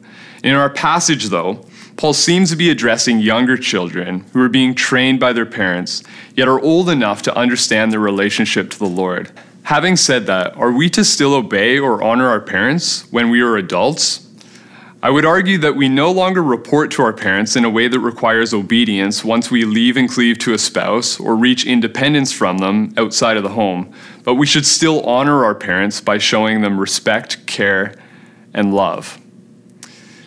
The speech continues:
Now, let me start by talking to the children. Children are called to obey their parents,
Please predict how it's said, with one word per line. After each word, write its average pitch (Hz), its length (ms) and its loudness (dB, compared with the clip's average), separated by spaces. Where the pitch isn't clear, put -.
Now, 104 360 0
let 123 120 0
me 127 80 2
start 120 300 0
by 113 100 0
talking 104 380 -2
to 98 100 -2
the 87 80 -8
children. 90 560 -6
Children 151 420 2
are 156 100 2
called 113 360 0
to 113 180 0
obey 107 280 0
their 113 100 0
parents, 101 680 -4